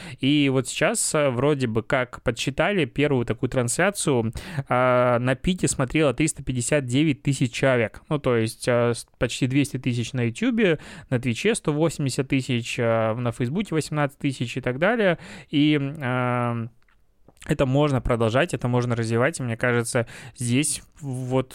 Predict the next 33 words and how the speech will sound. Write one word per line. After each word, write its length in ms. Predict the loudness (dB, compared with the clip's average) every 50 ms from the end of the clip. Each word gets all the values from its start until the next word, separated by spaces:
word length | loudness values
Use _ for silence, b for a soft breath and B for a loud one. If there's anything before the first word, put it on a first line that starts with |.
| -10 -8
можно 420 | -6 -2 0 0 0 0 0 0
было 180 | 2 2 2 2
бы 120 | 0 0
выстроить 580 | 0 0 0 0 0 0 0 0 0 0 -2 -4
прям 220 | -2 -2 -2 -2
крутую 360 | 0 -2 -2 0 0 0 -2
штуку. 420 | -2 -4 -8 -10 -10 -10 -14 -16 -12
То 160 | -6 -4 -2
есть, 380 | -2 -2 -4 -6 -10 -8 -4 -2
э, 220 | 0 2 0 0 -2
почему 380 | -4 -6 -4 -2 0 0 0
бы 340 | 0 0 2 2 2 0 -2 B B B B B B
Формулу 360 | -2 -2 0 2 2 2 2
один 280 | 2 2 0 0 0
не 80 | 0 0
показывать 600 | -2 -2 -2 0 0 0 0 0 -2 -2 -2 -2
на 560 | -2 -2 0 0 0 0 0 0 -2 -4 -4 -6 -10 -16 _ _ _ _ _ _ _ _ _ -20 -12 _
кабельных, 600 | -2 -2 0 0 0 0 0 0 0 0 -2 -2 -2
э, 160 | -2 -2 0 0
каналах, 480 | -2 -2 0 2 2 2 2 2 0 -2
которые 320 | -4 -4 -2 0 0 0
транслируют 540 | -2 -2 -4 -2 -2 0 0 0 0 0 -2
спорт? 360 | -2 -2 0 0 -2 -4 -12 B B B B B B B
Просто 320 | -2 -2 -2 0 0 -2
это 160 | 0 0 -2
будут 420 | -2 -2 0 0 2 0 0 -2 -4
вот, 240 | -4 -4 -4 -4 -4 -4
э, 220 | -2 0 0 0
<laughs> 240 | -2 -4 -6 -6 -6
как 160 | -6 -4 -2
раз 160 | -2 -2 -2
гонки 380 | -2 0 0 0 0 0 -2 -2
виртуальные. 520 | -2 -2 0 0 2 2 0 -2 -6 -10